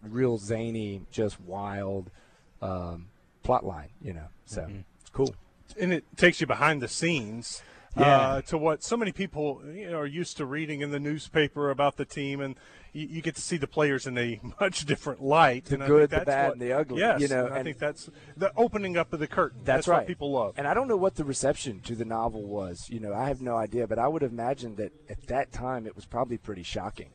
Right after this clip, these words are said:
Speaker 1: You know, I bet
Speaker 2: Yeah.
Speaker 1: there weren't a lot of people going on record, 'cause he really, I mean, he, he does some,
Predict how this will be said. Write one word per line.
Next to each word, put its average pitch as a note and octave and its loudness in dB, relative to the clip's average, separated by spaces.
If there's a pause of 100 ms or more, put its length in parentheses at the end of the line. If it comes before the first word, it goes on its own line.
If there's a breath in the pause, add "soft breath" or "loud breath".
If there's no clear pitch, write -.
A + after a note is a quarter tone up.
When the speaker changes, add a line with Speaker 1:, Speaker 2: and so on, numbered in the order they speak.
Speaker 1:
You B2 -6
know, B2 0
I A#2+ 2
bet C#3 2
Speaker 2:
Yeah. G#3+ 8
Speaker 1:
there C#3 2
weren't C3+ 0
a - 4
lot B2+ 6
of B2 -2
people B2 -2
going C3 0
on A#2 0
record, A2+ 0
'cause B2 -2
he E3 2
really, C#3+ -2
I C#3 -6
mean, C#3+ -4
he, C#3 -4
he E3 -8
does E3+ 4
some, C#3+ -8